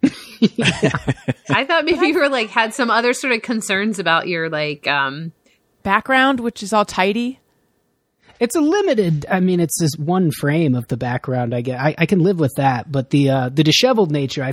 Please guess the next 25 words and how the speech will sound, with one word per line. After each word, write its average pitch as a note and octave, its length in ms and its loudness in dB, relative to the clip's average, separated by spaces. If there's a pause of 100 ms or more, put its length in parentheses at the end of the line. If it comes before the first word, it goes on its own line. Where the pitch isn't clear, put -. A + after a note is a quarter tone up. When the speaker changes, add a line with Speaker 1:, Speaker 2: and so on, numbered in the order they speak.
Speaker 1:
think D#3+ 160 2
it D3 80 -2
would C3 140 -2
wear C3 280 4
on A#2 140 2
people, A2+ 540 -10
and C3+ 160 4
it B2+ 80 -2
would B2+ 160 -4
start C3+ 280 2
to B2 120 -8
psychologically B2+ 720 0
impact B2+ 460 -2
them A#2+ 420 0 (300)
subconsciously E3 760 2
in C3+ 100 2
a B2+ 40 2
way B2+ 220 0
that A#2 140 -6
was, A#2 280 -10
um, G#2+ 300 -10 (720)
negative, B2 580 4
I G#2 120 -8
would G#2 140 -12
guess. G#2 240 -12